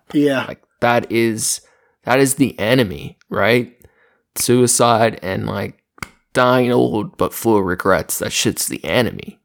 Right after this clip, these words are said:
Speaker 2: Like, anything to make it not that way. Even if I think sometimes there are negative consequences, like, to have, uh, I don't know, that excitement or story. There's value in that too.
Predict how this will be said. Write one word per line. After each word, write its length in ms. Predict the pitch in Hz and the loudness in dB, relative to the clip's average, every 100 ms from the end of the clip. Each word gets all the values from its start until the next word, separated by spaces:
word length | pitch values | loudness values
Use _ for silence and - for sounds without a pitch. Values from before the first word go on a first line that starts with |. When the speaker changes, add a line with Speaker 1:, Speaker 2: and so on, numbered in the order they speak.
| - | -18
Speaker 2:
Like, 200 | - - | -18 -6
anything 680 | 117 139 131 120 123 101 - - | 0 2 2 2 0 -2 -4 -8
to 340 | 95 80 65 - _ _ _ _ _ _ _ _ | -4 -4 -6 -10 _ _ _ _ _ _ _ _
make 340 | - 113 98 | -2 2 4
it 140 | 80 - | 2 -2
not 320 | 87 85 - | 0 0 0
that 240 | 78 67 | -2 -2
way. 400 | - 80 65 58 - _ _ _ _ _ | -4 -4 -4 -8 -12 _ _ _ _ _
Even 240 | 156 156 | 0 2
if 180 | 165 147 | 2 0
I 120 | 143 139 | -2 -4
think 340 | - 139 - | -4 -4 -4
sometimes 540 | - 127 - 123 123 | -2 -2 2 2 2
there 200 | - 107 | 0 2
are 140 | 107 131 | 4 2
negative 460 | 98 80 80 78 | 0 -6 -6 -10
consequences, 960 | - 95 90 - 78 - 80 - - - | -6 -2 -2 -4 -8 -6 -6 -8 -8 -8
like, 160 | 64 - _ _ - _ - | -8 -12 _ _ -20 _ -2
to 140 | 107 | -2
have, 460 | - 127 110 107 101 | -2 -2 0 0 0
uh, 360 | 92 87 - - - - - _ _ _ _ _ - | 0 -2 -4 -10 -20 -20 -20 _ _ _ _ _ -12
I 140 | - | -8
don't 180 | 71 52 | -6 -8
know, 280 | 58 64 - - - | -10 -12 -14 -18 -10
that 120 | 85 | -6
excitement 600 | 67 - - 64 69 73 | -6 -2 0 0 -4 -8
or 100 | - | -6
story. 600 | - - 76 73 65 71 - | -6 -2 -2 -2 -4 -8 -4
There's 280 | 135 127 147 | 0 0 -2
value 460 | 147 110 104 67 | 0 2 2 0
in 100 | 78 50 | -6 -8
that 220 | 76 - - | -10 -10 -14
too. 240 | - - | -12 -12